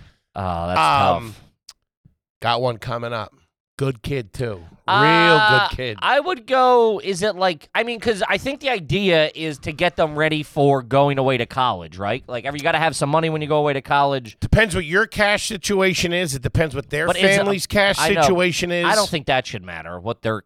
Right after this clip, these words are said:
Speaker 1: what their family's cash situation is. You're
Speaker 2: Well,
Speaker 1: giving it to the kid.
Speaker 2: Sure. I mean, if they do very, very well,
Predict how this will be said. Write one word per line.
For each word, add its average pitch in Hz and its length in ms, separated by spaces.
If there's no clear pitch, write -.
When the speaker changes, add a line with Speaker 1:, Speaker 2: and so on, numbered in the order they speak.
Speaker 1:
what 107 180
their 104 140
family's 98 480
cash 87 440
situation 87 580
is. 82 180
You're 120 80
Speaker 2:
Well, 190 100
Speaker 1:
giving 165 100
it 131 60
to 135 80
the 120 80
kid. 120 560
Speaker 2:
Sure. 175 580
I 170 140
mean, 208 160
if 175 80
they 233 160
do 156 240
very, 160 340
very 135 360
well, 180 580